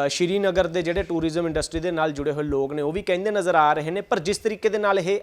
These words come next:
ਅੱਤਵਾਦੀ ਹਮਲਾ ਹੋਇਆ, ਲੋਕ ਹੁਣ ਸ਼੍ਰੀਨਗਰ ਦੇ ਨਾਲ-ਨਾਲ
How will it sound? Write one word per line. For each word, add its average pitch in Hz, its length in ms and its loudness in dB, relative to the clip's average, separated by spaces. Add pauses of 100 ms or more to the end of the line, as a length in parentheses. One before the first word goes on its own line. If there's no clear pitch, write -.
ਅੱਤਵਾਦੀ 165 520 -2
ਹਮਲਾ 151 220 2
ਹੋਇਆ, 131 260 0 (460)
ਲੋਕ 208 300 10
ਹੁਣ 202 280 2 (400)
ਸ਼੍ਰੀਨਗਰ 214 520 2
ਦੇ 202 100 0
ਨਾਲ-ਨਾਲ 170 580 4